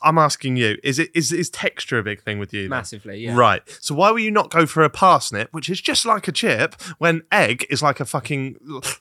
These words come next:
Speaker 1: slimy, sl-, s-, like, egg seems more out there than a parsnip.
Speaker 2: Can't put my finger on it. I tend to avoid these conversations. Usually what I tend to say, "I don't like these foods,"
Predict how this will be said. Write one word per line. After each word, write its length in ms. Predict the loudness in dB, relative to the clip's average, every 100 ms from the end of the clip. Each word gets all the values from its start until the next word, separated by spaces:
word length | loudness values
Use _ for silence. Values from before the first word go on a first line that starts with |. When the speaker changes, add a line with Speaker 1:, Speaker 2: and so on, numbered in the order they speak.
| -8
Speaker 1:
slimy, 500 | -2 4 4 4 0
sl-, 280 | -4 -6 -6
s-, 180 | -10 -2
like, 160 | 0 2
egg 200 | 2 2
seems 320 | 2 2 2
more 260 | 4 4 6
out 220 | 6 4
there 120 | 0
than 100 | 0
a 40 | 0
parsnip. 680 | 2 4 2 -2 -10 -12 -18 _ _ -12
Speaker 2:
Can't 200 | -6 -6
put 100 | -8
my 80 | -10
finger 240 | -6 -6
on 60 | -6
it. 80 | -10 _ -20 _ -20 -14 -6
I 100 | -4
tend 240 | -4 -6
to 80 | -6
avoid 320 | -4 -2 -2
these 120 | -4 -8
conversations. 640 | -8 -6 -4 -4 -6 -10
Usually 360 | -8 -8 -8 -6
what 160 | -6
I 20 | -6
tend 200 | -8 -10
to 60 | -8
say, 120 | -8
"I 120 | -8
don't 280 | -8 -8 -6
like 240 | -4 -4 -8
these 200 | -18 -14
foods," 440 | -12 -10 -12